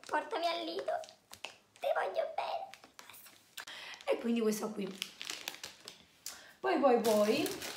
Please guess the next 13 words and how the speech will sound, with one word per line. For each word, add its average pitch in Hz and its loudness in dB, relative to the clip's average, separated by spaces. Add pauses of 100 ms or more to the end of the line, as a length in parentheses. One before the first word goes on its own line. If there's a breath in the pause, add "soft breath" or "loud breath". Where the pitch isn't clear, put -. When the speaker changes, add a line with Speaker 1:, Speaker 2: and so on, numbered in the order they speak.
Speaker 2:
rimanendo 254 2
in 262 2
tema 226 0
gallettiane, 233 0 (1040 loud breath)
queste 359 6
gallette 226 4
bio, 196 0
ecco 214 2
quello 196 0
che 196 0
stavo 214 -2
dicendo 208 2
prima, 226 2